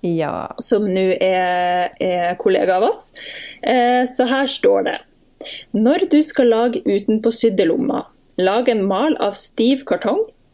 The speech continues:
Speaker 2: for eksempel en pizzaeske. Klipp rundt malen med halvannen centimeter sømrom,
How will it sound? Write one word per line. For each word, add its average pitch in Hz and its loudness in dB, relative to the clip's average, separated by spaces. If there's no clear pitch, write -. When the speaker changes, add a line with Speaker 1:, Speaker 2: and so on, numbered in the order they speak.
Speaker 2:
for 196 2
eksempel 202 0
en 214 0
pizzaeske. 226 0
Klipp 381 4
rundt 277 4
malen 240 2
med 208 0
halvannen 277 2
centimeter 349 0
sømrom, 330 2